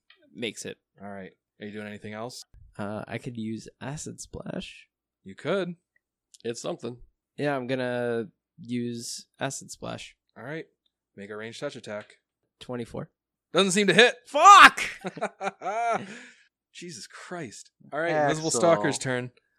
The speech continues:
Speaker 2: Okay, let's see. I got a natural thirteen and a natural seven, so it's gonna hit on both slams. First slam is eight damage. Second slam is eleven damage. Hood, you're
Speaker 3: So,
Speaker 2: up.
Speaker 3: so wait, Tuk Tuk takes four and five.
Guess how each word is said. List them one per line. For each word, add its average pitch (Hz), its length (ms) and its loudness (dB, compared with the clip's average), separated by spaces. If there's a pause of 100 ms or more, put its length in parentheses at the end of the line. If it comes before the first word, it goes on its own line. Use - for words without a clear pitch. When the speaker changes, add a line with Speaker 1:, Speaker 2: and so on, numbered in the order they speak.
(140)
Speaker 2:
Okay, 127 240 0
let's 110 140 -2
see. 117 100 -2
I 113 60 2
got 107 160 0
a 107 80 -4
natural 127 320 -2
thirteen 127 500 -4
and 113 100 -2
a 110 40 -2
natural 113 300 -4
seven, 120 340 -2
so 117 80 -6
it's 101 80 -6
gonna 104 160 -8
hit 110 140 -8
on 107 120 -6
both 110 240 -6
slams. 113 640 -6 (340)
First 139 260 -2
slam 131 180 -4
is 123 80 -4
eight 135 240 -6
damage. 139 560 -6 (220)
Second - 380 -4
slam 135 680 0
is 120 600 -2 (120)
eleven 104 420 -4
damage. 87 580 -12 (580)
Hood, 120 200 0
you're 120 140 4
Speaker 3:
So, 127 60 8
Speaker 2:
up. - 160 0 (320)
Speaker 3:
so 117 200 2
wait, 104 220 0
Tuk 123 160 4
Tuk 113 260 2
takes 110 340 0
four 127 720 4
and 107 300 2
five. - 720 -2